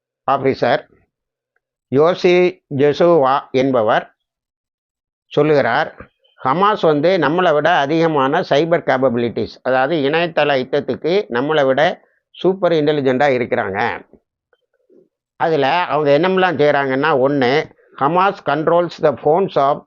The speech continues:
Israeli soldiers." இஸ்ரேலி, இஸ்ரேலிய படைகள் களத்துல நிக்குது பாருங்க. இந்த படைகள் பயன்படுத்தக்கூடிய எல்லா, ஆ, செல்போன்களையும் ஹமாஸ் கண்ட்ரோல் பண்ணி வச்சிருக்கு.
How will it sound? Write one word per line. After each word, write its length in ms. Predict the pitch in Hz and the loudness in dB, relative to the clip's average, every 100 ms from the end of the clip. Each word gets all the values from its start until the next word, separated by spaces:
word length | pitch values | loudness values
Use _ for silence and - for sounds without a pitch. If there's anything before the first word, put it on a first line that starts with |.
| 139 | -6
Israeli 440 | 120 143 139 143 151 | -2 0 0 0 -2
soldiers." 380 | 123 107 107 95 - _ _ _ _ _ - | -2 -2 -4 -6 -10 _ _ _ _ _ -8
இஸ்ரேலி, 880 | 135 135 180 180 175 170 160 165 _ _ _ _ _ _ _ - | -4 -2 2 2 2 4 2 0 _ _ _ _ _ _ _ -10
இஸ்ரேலிய 880 | 135 127 170 170 147 139 165 165 - _ _ _ _ _ | -6 0 2 4 4 2 2 -2 -10 _ _ _ _ _
படைகள் 540 | - 139 165 143 165 180 | -2 0 2 2 0 -2
களத்துல 120 | 135 | -4
நிக்குது 580 | 170 175 165 156 160 135 | -2 0 0 2 2 2
பாருங்க. 420 | 120 95 80 - _ _ - | 0 -2 -10 -16 _ _ -6
இந்த 340 | 143 170 165 | -2 0 0
படைகள் 520 | - 143 170 180 185 | 0 0 0 0 -2
பயன்படுத்தக்கூடிய 1200 | - 139 175 170 151 135 131 135 123 117 143 165 - _ _ | -2 -2 0 0 0 0 2 2 0 2 2 2 -2 _ _
எல்லா, 880 | - 131 143 170 175 180 185 196 185 - - _ _ _ - | -4 -2 0 0 0 2 0 -2 -4 -12 -20 _ _ _ -4
ஆ, 600 | 143 143 139 131 123 113 - - 92 - | 0 2 0 0 -2 -4 -6 -16 -14 -2
செல்போன்களையும் 880 | 170 202 190 170 143 123 113 165 196 - _ _ - | 0 0 0 0 0 0 0 -2 -4 -10 _ _ -4
ஹமாஸ் 400 | 156 185 185 - | 0 2 2 2
கண்ட்ரோல் 520 | 196 170 156 160 147 | 0 0 0 0 2
பண்ணி 200 | 131 147 | 0 0
வச்சிருக்கு. 520 | - - 98 117 107 | 0 -2 -4 -4 -4